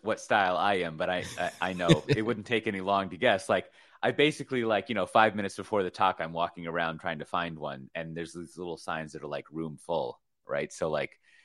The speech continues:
Speaker 1: I, uh, uh, if you have to pre-register for a talk, that means I'm not gonna see any talks, uh, essentially. But yeah, I mean, you know, there's, like, hands-on workshops and, like, all these things. I mean, I think it is, uh, it's very much like a V M ware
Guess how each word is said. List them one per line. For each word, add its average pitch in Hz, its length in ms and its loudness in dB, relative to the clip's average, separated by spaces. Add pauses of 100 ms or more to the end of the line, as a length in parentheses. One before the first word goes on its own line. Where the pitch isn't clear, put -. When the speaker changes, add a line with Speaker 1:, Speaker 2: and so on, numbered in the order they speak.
(360)
Speaker 1:
I, 82 300 -4
uh, 76 340 -2
uh, 80 220 -2
if 87 120 -6
you 139 60 8
have - 80 0
to 104 100 -6
pre-register 92 640 -2
for 73 160 -2
a 69 60 -6
talk, 76 340 2
that 73 100 -6
means 78 200 -8
I'm 73 120 -12
not 73 140 -8
gonna 71 140 -12
see 73 160 -14
any 60 160 -14
talks, - 520 -6 (140)
uh, 65 220 -2
essentially. 64 600 -10 (580)
But 170 180 10
yeah, 165 280 12
I 175 100 10
mean, 196 140 2
you 190 100 0
know, 127 120 10
there's, 131 200 6
like, 113 160 8
hands-on 95 440 2
workshops 87 640 6
and, 82 80 -6
like, 80 180 0
all 85 140 6
these 82 220 -2
things. 90 400 -4
I 104 100 2
mean, 139 220 2
I 131 120 8
think 175 220 -2
it 151 100 4
is, 131 240 2
uh, 110 360 10 (840)
it's 123 140 0
very 165 280 10
much 127 260 4
like 107 180 4
a 95 60 2
V 104 280 0
M 95 120 -2
ware 76 520 2